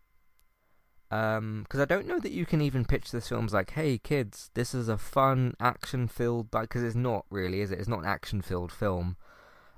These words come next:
Um, the advantage this would have, though, is, and one thing that Pixar and Disney go for is shorter films. And this is very, very short, so obviously, you know, some kids don't quite have, um, a ton of attention span. Some do, but some don't.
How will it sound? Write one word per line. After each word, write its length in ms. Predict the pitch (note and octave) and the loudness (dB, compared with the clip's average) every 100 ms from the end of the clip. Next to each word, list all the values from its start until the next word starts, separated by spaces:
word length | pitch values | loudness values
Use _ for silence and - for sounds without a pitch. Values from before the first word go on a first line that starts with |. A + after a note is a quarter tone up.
| - | -2
Um, 560 | G2+ G#2 G2+ G2 G2 G2 - - _ - | 2 4 2 2 0 -4 -10 -20 _ -4
the 140 | A#2+ A#2 _ _ _ - | -2 -2 _ _ _ -2
advantage 540 | A#2 D#3 F#3 D3 B2 | 0 0 0 -2 -4
this 200 | B2 - | -4 -4
would 120 | G#2+ | -6
have, 360 | - C3+ C3 G2+ | -4 0 0 0
though, 280 | G2 F#2+ F2+ - | 0 0 -2 0
is, 520 | G#2 G2+ G2 F#2+ - | 2 2 0 -4 -4
and 340 | G#2 G#2 F#2 | 0 0 0
one 180 | G2 G#2+ | 0 0
thing 160 | G2+ G2+ | 0 0
that 120 | F#2 | 0
Pixar 280 | G2 - F#2 | -2 -2 -2
and 80 | |
Disney 220 | F#2 F2+ F#2 | -2 -6 -4
go 180 | G#2 | -2
for 260 | G#2+ F#2+ F2+ | -2 -2 -2
is 140 | F#2+ | -4
shorter 400 | - A2 F#2+ F2+ | -6 -4 -4 -4
films. 640 | E2+ A#2+ G#2+ F2 F2 F2 - - - - _ - - | -6 -2 -2 -2 -6 -8 -16 -20 -20 -20 _ -10 -2
And 160 | G#2+ A2 | 0 0
this 120 | - | -2
is 140 | G#2+ | -2
very, 240 | G2 G2 F#2+ | 4 4 4
very 220 | E2 E2 | 2 -2
short, 440 | - A2 F2+ - | -2 0 0 -2
so 300 | - F#2+ F#2 | -2 0 0
obviously, 240 | F2+ - F#2+ | 0 -2 -2
you 80 | |
know, 200 | F#2 E2+ - | 0 0 -4
some 300 | - G#2+ G2 | -2 0 2
kids 300 | - F#2 - | 0 -4 -6
don't 320 | F#2+ F#2 - | -6 -6 -6
quite 200 | - F2+ | -6 -6
have, 300 | F2+ F2+ E2+ - _ _ _ _ _ _ _ - F2+ | -4 -6 -8 -18 _ _ _ _ _ _ _ -10 -2
um, 500 | F#2 F#2+ F#2 F2 - | 0 2 2 -2 -4
a 60 | |
ton 220 | - A2+ G2+ | -2 0 0
of 80 | |
attention 400 | F2+ A#2 A#2 - | -2 -2 -2 -2
span. 340 | G#2+ - A2+ A#2+ | -2 2 2 4
Some 240 | G#3 D3+ | 4 4
do, 160 | G#2+ A2 | 4 0
but 140 | - | 0
some 180 | - G2 | -2 0
don't. 340 | F#2 F#2 F#2 | 2 2 0